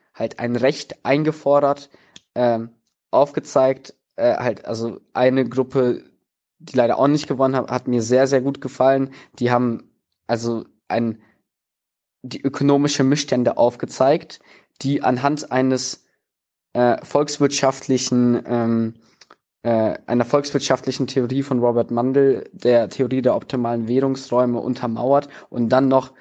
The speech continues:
theatralisch dargestellt. Das war eine, eine fantastische Leistung und die Siegergruppe mit, mit gr-, mit weit über sechzig, siebzig Prozent der Stimmen,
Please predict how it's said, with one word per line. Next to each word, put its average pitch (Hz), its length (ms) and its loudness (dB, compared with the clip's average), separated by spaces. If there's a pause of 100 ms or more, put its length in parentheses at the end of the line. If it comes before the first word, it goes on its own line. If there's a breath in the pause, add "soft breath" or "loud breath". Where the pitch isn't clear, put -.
(160 soft breath)
theatralisch 123 720 0
dargestellt. 120 640 0
Das 117 160 -8
war - 380 -2
eine, 123 280 -8
eine 123 140 -10
fantastische 139 720 -4
Leistung 120 420 -2
und 120 160 -4
die 117 60 -4
Siegergruppe 127 720 0
mit, 120 220 -4 (300 loud breath)
mit 120 200 -8
gr-, 139 220 -12
mit 113 220 -8 (340)
weit 135 440 0
über 131 260 4
sechzig, 131 460 -4
siebzig 127 400 -6
Prozent 127 320 -4
der 127 80 0
Stimmen, 139 400 -4